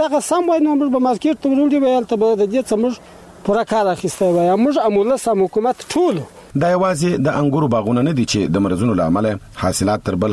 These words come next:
Speaker 2: هر کال کم او په نشت حساب دي. سږ کال د هلمند د غنمو په کروندو کې مرضونو هم د هر هکتار حاصلات نیم را کم کړل، چې ورسره جوخت یې بیه هم نسبت نور کلونو ته لوړه پاتې شوه.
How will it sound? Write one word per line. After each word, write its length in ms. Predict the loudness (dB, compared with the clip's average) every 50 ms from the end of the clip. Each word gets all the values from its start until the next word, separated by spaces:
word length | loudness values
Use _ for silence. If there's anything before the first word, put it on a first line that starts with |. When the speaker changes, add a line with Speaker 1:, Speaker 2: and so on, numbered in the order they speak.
| 0
Speaker 2:
هر 160 | 0 0 -2 -2 -2
کال 160 | -4 -4 -4 -4 -2
کم 180 | -2 -2 -2 -2 -4 -6 -10 -6 -4 -4
او 40 | -2 -2 -2
په 80 | 0 0
نشت 220 | 0 -2 -4 -6 -6
حساب 280 | -6 -4 -4 -4 -4 -4
دي. 60 | -6 -4
سږ 240 | -4 -2 -2 -2 -2 -2 -2
کال 140 | -2 -2 -4 -6 -12 -18 -18 -18 -12 -6 -4 -2
د 80 | 0 0
هلمند 360 | 2 2 2 2 2 2 0
د 80 | 0 0 0
غنمو 260 | 0 0 0 -2 -2 -4
په 100 | -4 -4 -2
کروندو 400 | -2 0 0 -2 0 0 -2 -2 -2
کې 560 | -2 -4 -4 -4 -8 -16 -20 -10 -4 0 0 2 2
مرضونو 420 | 0 0 0 0 0 0 0 0 0
هم 100 | 0 -2 -4 -8 -12 -12 -8 -4 -4
د 160 | -2 0 0
هر 100 | 0 0 0 -2
هکتار 320 | -2 -2 -2 0 0 0 -2
حاصلات 440 | -2 -2 -2 -2 -2 -2 -4 -4 -2 0 2
نیم 160 | 2 2 2 0 0
را 80 | -2 -2 -2
کم 100 | -2 -2 0 0
کړل، 140 | -2 -2 0
چې 40 | 0
ورسره 360 | -2 -2 0 0 -2 -2 0 0 -2
جوخت 160 | -2 -2 -2 -2
یې 100 | -2 -2 -4 -6 -16 -20 -20 -12 -4 -2 0 0 2
بیه 240 | 2 0 0 0 0
هم 420 | 0 0 -2 -2 -6 -8 -4 -4 -2
نسبت 340 | -2 0 -2 -2 0 0 0
نور 220 | 0 0 -2 -2 -2
کلونو 240 | -2 0 0 0 0 0
ته 160 | 0 0 0
لوړه 180 | 0 -2 -2 -2 -4 -4
پاتې 180 | -4 -4 -4 -6 -4
شوه. 120 | -4 -6